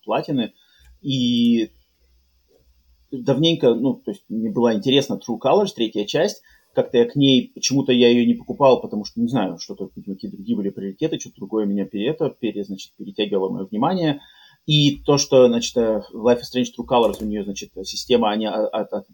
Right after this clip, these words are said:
от-, отошли от системы этой эпизодической. Предыдущие первую и вторую часть я играл, э, эпизодами, когда они выходили, то есть покупал первый эпизод, второй эпизод, третий эпизод.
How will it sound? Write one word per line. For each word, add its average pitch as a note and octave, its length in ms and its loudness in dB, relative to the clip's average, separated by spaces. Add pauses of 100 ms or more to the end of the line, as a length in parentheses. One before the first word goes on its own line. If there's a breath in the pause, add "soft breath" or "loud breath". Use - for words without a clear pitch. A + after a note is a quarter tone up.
от-, G2+ 200 -10
отошли A2 400 -4
от G#2 100 -4
системы G#2 440 -4
этой - 300 -10 (360 soft breath)
эпизодической. A3+ 880 -4 (160)
Предыдущие G3+ 440 -4
первую A#2+ 260 2
и - 20 -12
вторую A#2 240 0
часть A2 260 -2
я G#2+ 160 0
играл, G2+ 420 2
э, G2+ 280 -4
эпизодами, C3+ 540 2
когда - 160 -4
они G#2+ 120 -2
выходили, G2+ 300 -6
то F#2+ 60 -10
есть - 100 -18
покупал - 360 -12
первый E3 200 0
эпизод, D#3 160 -4
второй B2 240 0
эпизод, B2 240 -8
третий G#2+ 180 -12
эпизод. - 200 -20